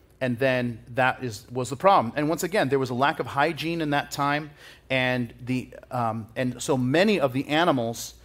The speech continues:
that the Bible restricted the Jews from eating were what were on those, uh, had a lot of those, those fleas. And once again, that's what, um, exacerbated the spread of the infection. But you know what happened is that scientists noticed something,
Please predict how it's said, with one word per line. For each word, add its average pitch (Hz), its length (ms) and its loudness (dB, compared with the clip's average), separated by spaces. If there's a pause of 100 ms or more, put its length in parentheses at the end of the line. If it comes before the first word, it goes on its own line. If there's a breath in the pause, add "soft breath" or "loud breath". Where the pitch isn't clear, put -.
(240 soft breath)
that 131 180 0
the 143 60 2
Bible 143 480 4
restricted 127 760 -2 (160)
the 120 120 -8
Jews 139 320 -2
from 123 180 -4
eating 131 400 -2 (300 loud breath)
were 135 120 2
what 127 280 2
were - 180 -2
on 131 520 0 (280 soft breath)
those, 123 720 0 (920)
uh, 131 240 4
had 143 160 6
a 135 40 2
lot 139 200 4
of 123 80 0
those, 127 220 -2
those 127 300 -4
fleas. 160 520 0 (260 loud breath)
And 135 220 0
once 151 240 -2
again, 147 320 2 (180)
that's 151 320 4
what, 165 160 6 (300 loud breath)
um, 123 500 2 (140)
exacerbated 139 960 4
the 123 80 -2
spread 165 520 8
of 131 280 2
the 131 120 -2
infection. 165 460 0
But 117 140 -2
you 131 80 -2
know 175 100 4
what 214 120 2
happened 170 280 2
is 117 100 -4
that 120 120 -8
scientists 160 540 -4
noticed 139 400 -2
something, 104 480 -8